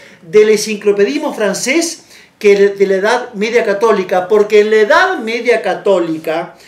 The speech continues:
señora, señor, recordamos que se funda la universidad, el primer centro espiritual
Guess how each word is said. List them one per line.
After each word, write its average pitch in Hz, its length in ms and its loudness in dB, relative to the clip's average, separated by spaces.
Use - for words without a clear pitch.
señora, 190 720 0
señor, 175 560 -2
recordamos 214 800 -2
que 240 140 -6
se 269 160 -6
funda 330 440 -4
la 208 140 -2
universidad, 185 840 -6
el 214 180 2
primer 302 400 0
centro 320 580 0
espiritual 226 800 -2